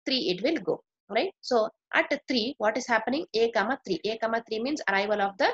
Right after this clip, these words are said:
next customer is happening, right? So I will write that C two has come, right? So C two will come here, server is free, right? So C two will enter the server directly. So C two has come. Who is there in the queue? Nobody is the, there in the queue. What is the status of the server?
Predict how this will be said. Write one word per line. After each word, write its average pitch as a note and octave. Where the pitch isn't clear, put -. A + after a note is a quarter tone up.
next A#3
customer G3
is C4+
happening, E3+
right? A#3+
So -
I E3+
will G3+
write A3
that C4+
C A#3
two A3+
has A3+
come, -
right? D4+
So A#3+
C C4
two C#4
will C4
come C4
here, B3
server A3
is A#3
free, A#3+
right? A3
So A3
C G#3+
two A#3
will A#3
enter F#3
the F#4
server G3+
directly. D#3+
So -
C G#3
two F3+
has B3+
come. -
Who B3+
is C4
there B3
in B3+
the B3
queue? C#4
Nobody G3
is G3
the, F3
there F3+
in E3
the A3+
queue. D#3+
What A3
is A#3
the A#3+
status A#3+
of A#3+
the B3
server? A#3+